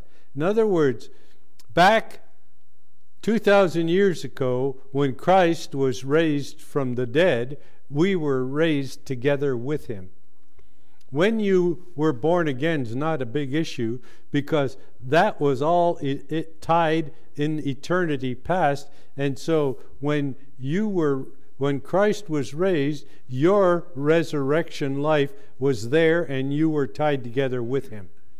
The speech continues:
And, and that's our position, you see. Isn't that great? Uh, I, I don't know how God works all of this,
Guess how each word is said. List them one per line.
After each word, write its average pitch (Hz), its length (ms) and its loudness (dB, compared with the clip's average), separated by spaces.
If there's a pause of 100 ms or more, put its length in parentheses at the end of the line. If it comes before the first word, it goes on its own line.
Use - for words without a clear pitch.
(640)
And, 131 220 -2 (240)
and 151 180 0
that's 202 280 4
our 196 160 4
position, 156 580 -2 (320)
you 104 60 -6
see. 139 300 -4 (280)
Isn't 233 180 -2
that 190 220 -2
great? 202 280 2 (1160)
Uh, 156 220 -2 (360)
I, 170 360 4
I 226 40 6
don't 202 160 0
know 175 120 2
how 175 160 4
God 170 300 4
works 185 360 0
all 123 240 2
of 110 100 -2
this, 131 260 -4